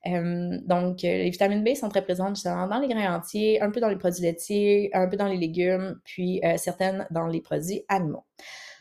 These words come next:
Ensuite, il y a la vitamine C. La vitamine C, là, honnêtement, comment dire ? <laughs> Euh, on dirait que pendant un bout, les suppléments en vitamine C ont vraiment été populaires,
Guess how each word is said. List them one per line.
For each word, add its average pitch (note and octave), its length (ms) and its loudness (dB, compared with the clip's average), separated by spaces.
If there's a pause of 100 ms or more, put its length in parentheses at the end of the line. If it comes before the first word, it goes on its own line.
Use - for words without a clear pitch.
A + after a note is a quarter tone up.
(180)
Ensuite, D4 440 2
il - 20 6
y G3 40 8
a - 20 6
la E3+ 180 6
vitamine B3 480 0
C. - 360 -4 (180)
La G3 160 8
vitamine F#4+ 400 2
C, A#3+ 260 -4
là, G3 340 6
honnêtement, F#3+ 520 -2 (1500)
comment B3+ 280 0
dire ? F3 280 -4 (260)
<laughs> G3 60 2 (920)
Euh, F#3 640 6 (800)
on F#3 140 6
dirait F#3 160 0
que - 60 -8
pendant F#3 220 0
un E3+ 160 -6
bout, A3 320 -6
les F#3 140 -2
suppléments A3 360 -4
en D4 60 -6
vitamine F3+ 360 -4
C A#3 220 -6
ont G#3+ 100 -4
vraiment F3+ 220 -4
été A3 180 -6
populaires, F#3 680 -2